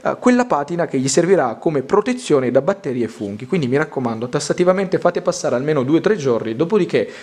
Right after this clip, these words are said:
quando avrete verificato che, eh, la parte che oggi è viva, chiamiamola viva, che se andate a toccare è bagnata, non lo sarà più e si sarà anzi asciugata, allora potrete bagnare. Una volta terminata la messa in dimora degli spicchi, non resterà altro che aspettare che questi producano le piantine nuove.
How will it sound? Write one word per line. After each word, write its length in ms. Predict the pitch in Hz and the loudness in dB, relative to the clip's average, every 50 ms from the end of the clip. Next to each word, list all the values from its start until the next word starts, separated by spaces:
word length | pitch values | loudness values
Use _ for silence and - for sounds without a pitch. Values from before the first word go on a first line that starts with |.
| - - - | -20 -20 -10
quando 260 | - - 131 151 135 | -4 -4 0 2 2
avrete 300 | 120 123 131 135 135 127 | 2 4 2 2 2 0
verificato 580 | 113 113 113 123 131 127 - 127 117 - 110 107 | -2 -2 -2 -2 -2 0 2 0 0 0 -4 -4
che, 140 | - - 131 107 - - - - - - | 0 2 2 2 0 -6 -14 -20 -16 -12
eh, 120 | - 76 | -10 -6
la 120 | 87 104 113 | -6 -6 2
parte 380 | - 180 196 185 - 156 139 | 2 2 2 2 0 -4 -2
che 200 | - 139 131 135 - | 0 0 -2 2 4
oggi 420 | 196 208 190 147 - 165 156 147 | 4 4 4 2 0 0 2 2
è 60 | 139 | 4
viva, 340 | 131 180 208 156 110 101 92 | 2 2 2 4 2 2 0
chiamiamola 480 | - - 107 113 120 127 127 127 123 123 | -2 -6 -4 -2 0 0 2 2 2 2
viva, 260 | 135 135 113 104 104 | 2 2 2 0 0
che 260 | - - 120 - - | 0 -2 -4 -4 -4
se 160 | - - - 110 | -8 -8 -6 -2
andate 240 | 107 113 113 - | -2 0 0 0
a 20 | 113 | -2
toccare 540 | - 127 120 - 139 135 131 123 110 110 - | -2 -4 -2 0 0 0 2 0 -2 -4 -6
è 180 | - 113 104 - | -6 -6 -6 -6
bagnata, 680 | 104 104 147 185 180 156 151 123 101 104 - - - - - - - - | 0 2 2 2 2 0 -2 -2 -2 -2 -4 -6 -8 -10 -12 -16 -10 -2
non 220 | 135 160 202 214 | 2 4 6 6
lo 120 | 196 170 | 6 2
sarà 240 | - - 147 135 135 | 2 0 0 0 0
più 240 | 135 - 160 143 120 | -2 -4 -2 -2 0
e 80 | 101 - | -2 -2
si 100 | - 120 | -4 -6
sarà 120 | - 117 | -2 0
anzi 320 | 117 120 120 110 104 - 113 | 0 2 0 -2 -4 -6 -6
asciugata, 540 | 104 - - 214 190 156 110 104 - 165 - | -6 -4 -2 2 2 2 2 2 -2 -4 -2
allora 240 | - 254 233 185 147 | 0 0 0 0 0
potrete 380 | - 147 - 143 135 139 127 | -2 -4 -2 -2 -2 -2 0
bagnare. 480 | - 107 104 95 95 90 90 92 98 - - - _ _ _ _ _ _ _ _ _ _ _ - _ | -2 -2 -2 -2 -4 -4 -4 -6 -6 -10 -14 -20 _ _ _ _ _ _ _ _ _ _ _ -6 _
Una 160 | - 156 180 | 4 4 4
volta 280 | 196 269 269 269 - - | 4 4 2 2 2 4
terminata 520 | 202 220 226 202 185 151 127 113 110 117 | 4 2 4 2 0 0 0 0 -2 -2
la 80 | 117 127 | -2 0
messa 260 | 160 175 - - 165 | 0 0 0 0 -2
in 120 | 160 151 | -2 2
dimora 400 | 143 156 151 135 120 110 107 104 | 2 4 4 4 2 2 0 0
degli 260 | 104 113 131 180 262 | 0 0 2 2 2
spicchi, 400 | 262 254 - 127 123 - - - - | 2 2 -2 -2 -2 -2 -6 -4 2
non 140 | 226 262 233 | 2 2 4
resterà 380 | 220 208 - - 254 220 196 156 | 2 0 0 0 2 2 2 0
altro 240 | 135 139 - 139 | 0 0 0 0
che 100 | 135 - | 2 2
aspettare 440 | 165 160 - - - - 139 131 147 | 0 2 2 0 0 2 0 0 0
che 100 | - 247 | 0 -2
questi 380 | 247 131 139 127 131 - 175 - | 0 2 0 0 0 -2 -6 -6
producano 480 | - - 269 208 165 139 156 143 139 | 0 2 2 2 4 2 2 2 2
le 80 | 127 123 | 2 2
piantine 420 | 127 135 127 123 123 135 123 113 | 2 2 0 0 -2 -2 -2 0
nuove. 380 | 104 101 95 95 92 92 92 | 0 -2 0 0 0 0 -2